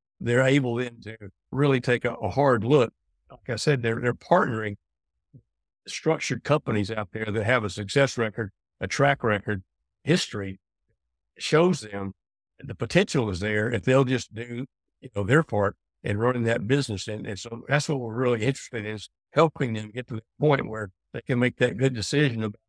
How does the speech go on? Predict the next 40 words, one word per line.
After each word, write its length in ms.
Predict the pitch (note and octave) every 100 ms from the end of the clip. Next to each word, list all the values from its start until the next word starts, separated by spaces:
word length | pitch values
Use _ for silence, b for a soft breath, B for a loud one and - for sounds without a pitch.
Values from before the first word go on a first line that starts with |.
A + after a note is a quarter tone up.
| _ _ _
"Is 180 | C3+ G#2
this 200 | C#3 C#3
the 100 | C3+
right 300 | C3 C3+ -
fit 220 | - C3+ -
for 100 | A2+
me?" 400 | A2+ C#3+ A2 G2+ _ _
So 160 | - A#2
we 160 | C3 C3
have 160 | C#3
them 120 | A#2+
talk 260 | G#2 B2+ B2+
to 120 | A#2
a 60 | G2+
ton 240 | - C3+
of 100 | C3+
franchisees. 840 | - C3+ C3 C3+ B2 A#2+ A#2+ A#2 A2+ _ _ _
We 120 | A#2+
have 120 | A2+ B2
them 100 | A2
talk 260 | B2 B2
to 160 | B2 A2
a 40 |
ton 300 | G2 B2+ C3
of 60 | B2 G#2+ _ _
professional 720 | - F#2+ C#3+ - B2+ A#2+ A#2 - _ _
planners 560 | - C3+ C3 B2+ B2+ G#2
and 280 | G2 F2+ -
funding 400 | C3 C3 B2+ A#2+
people 500 | B2 A#2+ B2+ A#2+ A#2
and, 280 | F#2 F#2 F#2+ -
uh, 120 | -
legal 360 | G#2+ C3+ C3+ A#2+
people 420 | B2+ B2 A#2+ A2+ _ _
to, 100 | - A#2+
to 120 | - B2
get, 200 | D3+ - - D3 -
so 180 | - E3+
they're 160 | D3+ C3+
comfortable 540 | - F#3+ - - -